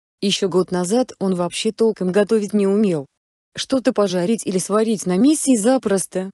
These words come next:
там не до изысков, да и никто не ждет кулинарных шедевров. Когда ушла Тимари,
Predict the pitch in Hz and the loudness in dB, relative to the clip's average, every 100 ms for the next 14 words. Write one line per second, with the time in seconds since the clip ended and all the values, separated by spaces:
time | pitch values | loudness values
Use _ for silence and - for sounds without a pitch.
0 | _ 220 185 185 185 175 170 185 - 160 | _ 0 0 0 0 0 -2 -2 -4 -8
1 | - _ 165 170 202 214 - - 175 175 | -10 _ -4 2 2 2 -2 -2 -2 -2
2 | 160 170 - 196 180 180 170 170 - 214 | -2 -4 -4 -2 0 -2 -4 -6 -2 -2
3 | 190 208 151 135 - _ _ _ _ _ | 0 0 0 -4 -14 _ _ _ _ _
4 | 190 185 180 190 - 180 170 196 196 202 | -4 0 2 2 2 -2 0 2 2 2
5 | 147 | 0